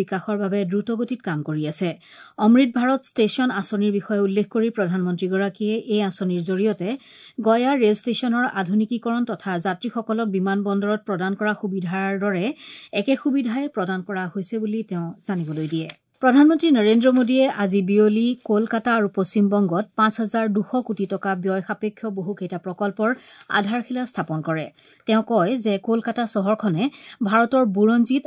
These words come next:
আৰু লগতে অনাগত ভৱিষ্যতৰ দিনবোৰত এক বিশেষ স্থান দখল কৰিছে। এখন গণসভাত ভাষণ দি তেওঁ কয় যে ভাৰতে বৰ্তমান বিশ্বৰ ভিতৰতে তৃতীয় বৃহত্তম অৰ্থনীতি হিচাপে চিহ্নিত হ'বলৈ গৈ আছে আৰু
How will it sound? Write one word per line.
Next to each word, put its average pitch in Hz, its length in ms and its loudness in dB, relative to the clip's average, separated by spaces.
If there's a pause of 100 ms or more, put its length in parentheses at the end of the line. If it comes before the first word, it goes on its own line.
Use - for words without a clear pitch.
(140)
আৰু 190 120 2 (140)
লগতে 220 340 0 (160)
অনাগত 190 300 -2 (120)
ভৱিষ্যতৰ 196 580 -2
দিনবোৰত 214 420 2
এক 175 140 -4 (120)
বিশেষ 247 240 -4 (120)
স্থান 233 240 -4
দখল 175 280 -4
কৰিছে। 160 360 -6 (560)
এখন 262 300 2
গণসভাত 233 640 -2
ভাষণ 196 320 -4
দি 202 80 -4
তেওঁ 190 220 -4 (100)
কয় 175 220 -2 (180)
যে 202 120 0
ভাৰতে 190 420 -4
বৰ্তমান 196 500 -2
বিশ্বৰ 202 420 -4
ভিতৰতে 233 420 -2 (440)
তৃতীয় 269 320 4
বৃহত্তম 208 500 0 (180)
অৰ্থনীতি 226 500 0
হিচাপে 180 320 -6 (120)
চিহ্নিত 214 320 2 (120)
হ'বলৈ 185 420 0
গৈ 170 160 2
আছে 175 220 -2 (440)
আৰু 226 100 6